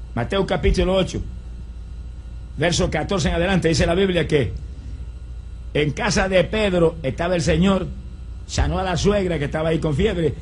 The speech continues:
y después vino la gente por montones, y comenzó a sanar personas, y a echar fuera a los demonios con su palabra. Y la Biblia dice, Mateo ocho diecisiete, "Se cumplió lo dicho por medio del profeta Isaías,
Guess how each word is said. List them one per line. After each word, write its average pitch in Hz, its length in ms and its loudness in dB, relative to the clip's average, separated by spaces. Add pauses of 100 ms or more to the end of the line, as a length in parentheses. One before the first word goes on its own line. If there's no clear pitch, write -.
(160)
y 127 40 -2
después 127 240 0
vino 175 160 2
la 170 80 4
gente 170 180 4
por 160 120 0
montones, 143 400 2 (560)
y 120 60 -2
comenzó 143 240 0
a - 40 2
sanar 175 260 0
personas, 151 360 2
y - 20 0
a 127 40 0
echar 160 200 0
fuera 175 160 2
a 175 60 2
los 147 80 2
demonios 156 480 4 (240)
con 139 120 -4
su 156 160 0
palabra. 139 460 0 (500)
Y 120 60 0
la 120 80 0
Biblia 180 220 2
dice, 175 320 6 (520)
Mateo 180 320 2
ocho 190 220 2
diecisiete, 180 600 2 (160)
"Se - 260 2
cumplió 175 540 6
lo 185 160 6
dicho 190 360 4
por 160 160 0
medio 196 240 4
del 180 140 4
profeta 185 420 2
Isaías, 165 600 4